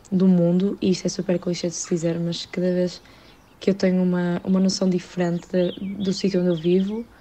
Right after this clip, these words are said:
eu fico cada vez mais emocional. Mas eu às vezes tenho muitos problemas, que eu, tipo, eu estou a ver qualquer coisa nas notícias, ou a ouvir, ou alguém a contar-me algo que aconteceu, e eu fico super sensível.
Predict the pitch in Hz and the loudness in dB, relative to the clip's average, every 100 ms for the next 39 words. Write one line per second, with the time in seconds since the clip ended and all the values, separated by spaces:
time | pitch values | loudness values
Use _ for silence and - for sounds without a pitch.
0 | - - 208 190 185 180 - 190 202 185 | -20 -4 4 6 6 4 -2 -2 0 0
1 | 180 185 175 175 - 170 160 165 196 - | 0 0 0 -2 -4 -6 -4 -8 -10 -14
2 | _ - 208 208 202 214 208 220 208 - | _ 0 4 4 4 4 4 2 2 2
3 | 226 233 226 220 254 277 277 247 202 202 | 4 4 2 2 4 4 2 0 -4 -4
4 | 175 - - 196 214 214 208 208 202 196 | -8 -18 -10 -4 -4 -2 -4 -4 -4 -2
5 | 190 180 185 220 - - - - - - | -2 0 -2 -6 -12 -20 -20 -20 -20 -4
6 | 196 190 196 196 180 196 - 196 180 180 | -2 0 0 -2 -2 -2 0 0 2 2
7 | 180 156 180 214 214 190 185 180 - - | 0 2 2 2 2 4 2 0 -6 -18
8 | - 196 208 202 202 196 185 170 185 180 | 0 2 4 2 2 2 0 0 -2 -2
9 | 180 185 185 180 - 170 175 202 - - | -6 -4 -4 -2 -2 -2 0 -4 -12 -20
10 | - - _ _ - - 226 240 247 - | -20 -20 _ _ -20 -2 0 0 -2 -2
11 | 247 226 208 - 202 220 190 170 | -4 -2 -4 -4 -4 -2 0 -2